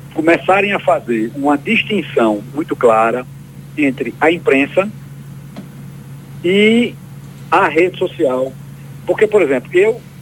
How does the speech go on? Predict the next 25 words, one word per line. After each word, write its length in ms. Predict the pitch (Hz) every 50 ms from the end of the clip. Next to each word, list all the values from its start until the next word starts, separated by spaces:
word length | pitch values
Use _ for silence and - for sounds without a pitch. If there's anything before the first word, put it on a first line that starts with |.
| - - - - - - - - - - - - -
resolvo 420 | - 160 156 - 170 196 156 170
montar 340 | 175 170 160 143 175 170 165
hoje 280 | 165 180 190 - -
um 140 | 185 185 170
blog. 280 | - - - 120 - - - - - - - - - -
E 80 | 151 196
aí 180 | 202 208 220
eu 120 | 240 240 220
dou 260 | - 220 226 233 240
um 100 | 240 233
perfil 520 | - 247 262 226 - - - - 156 151
do 100 | - 165
meu 140 | 170 202 202
blog 480 | - 190 202 214 226 220 240 233 - - - 196
de 140 | 196 214 220
uma 440 | 220 226 233 240 240 240 240 240 240 - - - - - - - - -
grande 260 | - 190 233 226 233
empresa 320 | 208 - 208 214 190 202
jornalística, 460 | 175 180 196 196 190 196 220 226 - -
mas 140 | 254 233 269
é 40 |
apenas 300 | - - 269 269 262 240
uma 140 | 196 247 247
pessoa 320 | - 240 - - 214 220 220
alimentando. 480 | 226 226 247 240 - 185 147 127 117